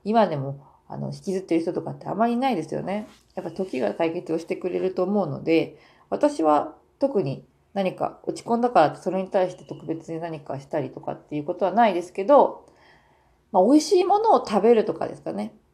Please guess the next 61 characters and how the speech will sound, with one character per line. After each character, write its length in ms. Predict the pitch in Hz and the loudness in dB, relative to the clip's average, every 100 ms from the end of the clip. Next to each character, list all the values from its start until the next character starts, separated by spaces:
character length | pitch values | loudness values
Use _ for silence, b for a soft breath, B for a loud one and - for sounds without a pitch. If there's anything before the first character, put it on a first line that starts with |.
| _ | _
落 240 | - 240 240 | 2 2 0
ち 100 | - | -6
込 380 | - 302 311 302 | 0 2 2 0
ん、 20 | |
今 0 | |
日 80 | 302 | 4
落 320 | 208 190 - | 6 4 -2
ち 40 | |
込 160 | - 294 | -2 -2
ん 60 | 294 | 0
だ 80 | 294 | 2
か 120 | 208 | 2
ら、 100 | 170 | 2
今 80 | 165 | 0
日 80 | 254 208 | 2 6
悪 200 | 196 247 | 8 6
い 60 | |
こ 100 | 240 | 2
と 160 | 208 175 | -2 -2
が 80 | 180 | -2
あ 60 | |
っ 100 | 190 | -4
た 80 | 190 | -6
か 140 | 175 | -2
ら 80 | 156 | -2
っ 100 | 156 | -2
て 120 | - 160 | -4 -6
い 20 | |
う 60 | |
こ 100 | 156 | -6
と 320 | - 185 196 233 | -8 -2 2 2
を 80 | |
言 140 | 220 226 | 0 -4
い 60 | 240 | -4
訳 320 | 240 240 247 | -4 -4 -6
に、 320 | 277 294 294 b b b - | -6 -8 -12 b b b -6
美 60 | 196 | -6
味 40 | |
し 120 | 196 180 175 - | -4 -4 -4 -6
い 60 | - | -6
お 60 | |
刺 260 | 190 202 202 | -2 -2 -2
身 100 | 190 | -4
と 120 | 190 | -4
か、 320 | - 143 - - | 0 0 0 -6
い 60 | |
つ 120 | 196 160 | -10 -4
も 40 | |
は 120 | 139 | -2
食 100 | 190 | 0
べ 80 | 170 | 0
な 160 | 170 143 | 0 -2
い 100 | 135 | -4
よ 120 | 127 | -8
う 20 | |
な、 160 | 127 - | -8 -8
な 140 | 151 | -8
ん 20 | |
か 100 | 143 | -8
高 360 | 143 190 208 185 | -10 -4 2 2
い 180 | 139 | 0